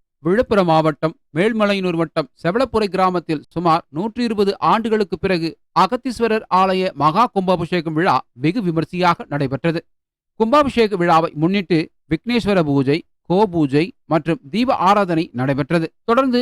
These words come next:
யாகசாலைகள் அமைக்கப்பட்டு கணபதி ஹோமம், அஷ்டலட்சுமி ஹோமம், கும்பகலச பிரதிஷ்டை, விமான கலசங்கள் பிரதிஷ்டை செய்து விசேஷ சாந்தி, வேத ஆகம திருமுறை பாராயணம், யாத்ரா தானம் உள்ளிட்ட நான்கு கால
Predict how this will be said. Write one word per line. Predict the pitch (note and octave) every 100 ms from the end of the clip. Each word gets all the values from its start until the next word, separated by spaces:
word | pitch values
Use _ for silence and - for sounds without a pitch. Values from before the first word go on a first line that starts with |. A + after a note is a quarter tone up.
| A#3+
யாகசாலைகள் | D#3+ A3 B3 - G#3+ G3+ F#3 -
அமைக்கப்பட்டு | D#3 G3+ - G3+ F#3+ E3+ E3 - C3+
கணபதி | D3+ A3+ A#3+ G#3+
ஹோமம், | E3+ D3+ D#3 - _ _ -
அஷ்டலட்சுமி | D#3+ - A#3+ - G#3 G#3
ஹோமம், | E3 D3+ D#3+ G#3+ _ _
கும்பகலச | - G3+ A#3+ A3+ G3+ G#3+
பிரதிஷ்டை, | F3+ F#3 G3 - D#3+ G3 _
விமான | D3 F#3 C4+ C#4 C4+
கலசங்கள் | G#3+ - G3+ F#3 -
பிரதிஷ்டை | F3+ A#3+ - A3+
செய்து | F3 D3+ D3 - _ -
விசேஷ | F#3 A#3 B3 A3+
சாந்தி, | F3 D#3+ D3+ D3+ F3+ _ _ _
வேத | E3+ A#3+ C#4 - G3+
ஆகம | G3 F#3+ E3+
திருமுறை | F3 G#3+ A#3 A3 -
பாராயணம், | E3 F3 D#3+ C#3+ D3+ A#3 _ -
யாத்ரா | D#3+ A3 A#3+ A3+
தானம் | F#3 F3 E3 G3 - _
உள்ளிட்ட | - F3+ F#3+ F3 D#3 -
நான்கு | D3+ F3+ A#3+ A#3+
கால | A3+